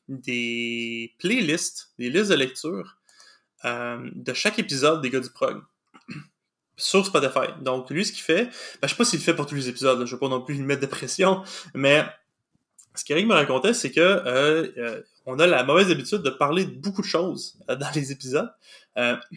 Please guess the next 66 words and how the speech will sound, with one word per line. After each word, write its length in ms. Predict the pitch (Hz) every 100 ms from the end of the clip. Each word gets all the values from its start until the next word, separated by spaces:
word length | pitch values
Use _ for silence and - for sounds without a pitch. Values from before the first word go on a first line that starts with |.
| -
on 120 | 127
nomme 220 | 143 175 170
beaucoup, 240 | 214 220
beaucoup 140 | - 156
d'albums, 580 | 143 139 135 143 160
de 80 | 131
chansons, 340 | 127 135 - 156
de 100 | 127
groupes 260 | 135 156
et 80 | 123
tout. 260 | - 240 247
Et 220 | 131 135 135
puis, 520 | - 151 175 202 -
euh, 340 | 131 143 151 156 151 _ -
il 100 | 131
m'a 80 |
fait 120 | 151 196
remarquer, 340 | 165 139 226
puis 80 | 240
c'est 100 | -
pas 100 | 170
la 80 | 170
première 180 | 147
fois 120 | 143 165
qu'on 80 |
me 100 | 143
le 60 | 127
dit, 240 | 127 190 -
que, 220 | 160 190 - - - _
ben, 100 | 123
des 80 | 127
fois, 200 | 127 262
pour 80 | 156
les 120 | 131
gens 120 | 143
qui 80 | 165
écoutent, 220 | 131 202
c'est 140 | - -
pas 100 | 175
facile 400 | 131 - 196 220
parce 160 | 127
qu'il 160 | - 131
manque, 520 | 127 156 170 - - _ -
euh, 40 | 113 _ _ - _ _ -
il 100 | 127
manque 180 | 180
des 60 | 196
morceaux. 340 | 190 180 160
Tu 80 | 165
sais, 40 | 156
il 20 |
pourrait 160 | 127 131
dire, « 120 | 147
Ah, 160 | - -
c'est 160 | - -
quoi 100 | 233
qu'il 100 | -
parlait 260 | 139 147
déjà ? 220 | 143 143 156
Faut 60 |
que 60 | 143
je 80 | -
réécoute 280 | 143 165
l'épisode. » 400 | - - 139 147 139
tu 120 |
sais. 60 | 151